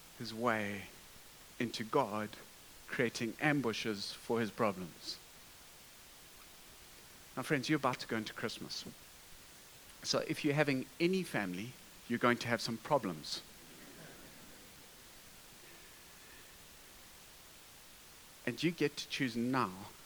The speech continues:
how you're gonna handle them. Because you can either whine with them, about them,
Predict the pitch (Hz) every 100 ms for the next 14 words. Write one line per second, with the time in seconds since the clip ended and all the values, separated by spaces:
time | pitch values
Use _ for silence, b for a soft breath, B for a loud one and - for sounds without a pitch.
0 | - - 120 113 110 107 110 104 85 76
1 | - - - - - - - - - -
2 | - - - - - - - - - 147
3 | 156 - B B 151 175 214 220 202 -
4 | 180 143 131 135 - - 127 147 160 170
5 | 147 165 170 180 170 180 - - 139 131
6 | 156 165 - 156 160 170